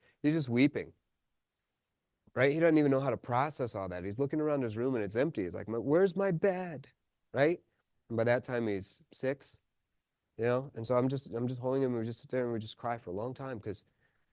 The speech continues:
he doesn't know how to process all this, right? So if you have the opportunity, you talk to your kids, right? And you bring them into this thing with you. Next, number two, uh, things that'll, that'll kill our, our future. Being too religious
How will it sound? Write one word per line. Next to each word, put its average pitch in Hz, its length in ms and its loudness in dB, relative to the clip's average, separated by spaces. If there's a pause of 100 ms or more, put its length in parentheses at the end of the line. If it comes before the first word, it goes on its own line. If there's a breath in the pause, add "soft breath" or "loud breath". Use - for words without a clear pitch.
(160)
he 156 100 -2
doesn't 165 100 2
know 147 120 0
how 131 60 -6
to 101 60 -6
process 95 480 -6
all 76 120 -14
this, - 280 -16
right? 107 220 0 (100)
So 117 280 4
if 123 180 -2
you 120 80 2
have 170 240 0
the 180 100 4
opportunity, 147 720 -2 (180)
you 127 100 -4
talk 123 260 -6
to 117 100 -8
your 92 80 -4
kids, - 400 -10 (420)
right? 101 240 -2
And 98 120 -4
you 92 60 -4
bring 107 280 0
them 95 140 -2
into 87 160 -8
this - 200 -8
thing 78 140 -14
with 60 180 -10
you. 78 140 -14 (500)
Next, 117 300 2
number 113 160 -2
two, 113 300 4 (480)
uh, 104 180 0
things 113 300 -2
that'll, 101 320 2 (140)
that'll 104 180 -4
kill 117 260 0
our, 95 240 0 (1040)
our 104 80 -4
future. 113 340 0
Being 143 240 2
too 175 160 2
religious 147 580 4